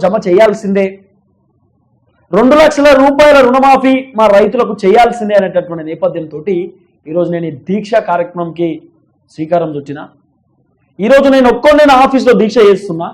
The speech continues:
రేవంత్ రెడ్డి గారు, గుర్తుపెట్టుకోర్రి, ఏదో ఒక రోజు కొన్ని వేలాది మంది రైతులతోటి ధర్నా చౌక్లో దీక్ష చేస్తా, మీరు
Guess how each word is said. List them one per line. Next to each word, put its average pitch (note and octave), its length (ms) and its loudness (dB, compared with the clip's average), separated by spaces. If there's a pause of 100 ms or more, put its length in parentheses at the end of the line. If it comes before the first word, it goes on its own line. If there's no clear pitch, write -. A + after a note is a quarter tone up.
(760)
రేవంత్ C4 400 2
రెడ్డి B3+ 180 4
గారు, B3 220 4
గుర్తుపెట్టుకోర్రి, G#3+ 640 0 (680)
ఏదో C#4+ 420 6 (240)
ఒక C4 80 2 (100)
రోజు B3 240 4 (840)
కొన్ని B3 240 4 (180)
వేలాది D4+ 580 6
మంది C#4 260 4
రైతులతోటి B3+ 580 4 (140)
ధర్నా A3+ 260 4 (140)
చౌక్లో A3 300 0 (140)
దీక్ష A3 180 -4 (160)
చేస్తా, F#3 280 0 (540)
మీరు F#3+ 160 2